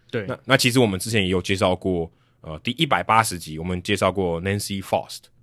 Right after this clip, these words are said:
Speaker 2: 还记得吗？这个女的风琴手。我最近看到那个工程师的新洋将叫 Nick Faust。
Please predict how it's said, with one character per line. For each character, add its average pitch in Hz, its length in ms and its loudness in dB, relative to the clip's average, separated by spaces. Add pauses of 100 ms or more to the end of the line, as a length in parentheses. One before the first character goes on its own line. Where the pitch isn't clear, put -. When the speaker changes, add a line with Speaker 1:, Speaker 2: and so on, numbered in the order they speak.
Speaker 2:
还 - 100 -10
记 92 140 -8
得 82 100 -6
吗？ 73 120 -14
这 101 100 -8
个 92 200 -2
女 92 320 -4
的 87 220 -6
风 127 160 0
琴 95 180 -4
手。 82 200 -4 (480)
我 98 100 -12
最 156 140 -2
近 175 160 2
看 170 100 6
到 147 100 6
那 139 80 2
个 110 140 2
工 135 220 0
程 98 180 0
师 - 120 -4
的 101 140 2
新 104 220 -4
洋 80 200 -4
将 78 200 -6
叫 90 160 -4
Nick 104 280 -4
Faust。 - 420 -6